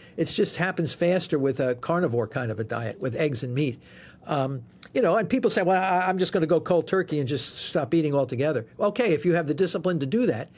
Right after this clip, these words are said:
I mean, we have, we have folks that completely eliminated their cancer with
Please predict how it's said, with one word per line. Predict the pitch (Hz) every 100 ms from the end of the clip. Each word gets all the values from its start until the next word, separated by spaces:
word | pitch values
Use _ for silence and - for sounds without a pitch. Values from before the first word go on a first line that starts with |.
| - - -
I | 175
mean, | 190 196
we | 240
have, | 214 180 - - -
we | 240
have | 226
folks | - 196 185 -
that | 147
completely | - 160 214 226 190 165
eliminated | 165 196 175 147 135
their | 135
cancer | - 185 208 127
with | 120 127